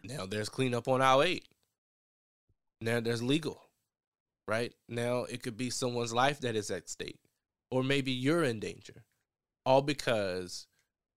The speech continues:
we're not taking the time to process the things as they are happening and dealing with it. It's okay if you say, "I don't know how," right? I tell my clients all the time, "You say you don't know how or you don't know what tool to use.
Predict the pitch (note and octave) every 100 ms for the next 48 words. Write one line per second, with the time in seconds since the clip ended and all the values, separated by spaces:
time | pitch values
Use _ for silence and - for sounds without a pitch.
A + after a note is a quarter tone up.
0 | _ A#2+ B2 A#2+ A#2+ - - A2+ A#2 G#2+
1 | G#2+ - G#2 F#2 G2 - - - A#2+ G#2+
2 | - G2+ G2+ - - A2 G2+ F#2+ F#2 F#2
3 | - D#2+ - - G#2+ - C3 C#3 C#3+ _
4 | _ _ _ _ _ _ G#2 G2+ G#2 G2
5 | F2 - - - _ _ - B2+ E3+ -
6 | F3+ E3 C#3+ - B2+ A2+ A#2 A2 G#2 G#2
7 | F#2+ - - _ - A2 A#2 - _ _
8 | _ _ _ - C#3+ A#2+ A#2 B2+ A#2 A#2+
9 | A2 B2 G#2 - _ _ - C#3 D#3 D#3
10 | C#3+ D3 C#3 C3 C3 A#2+ B2+ A2+ F#2 G#2+
11 | C3 A#2+ A#2 A#2 A2+ G#2+ _ - B2 A2
12 | - F2+ - - -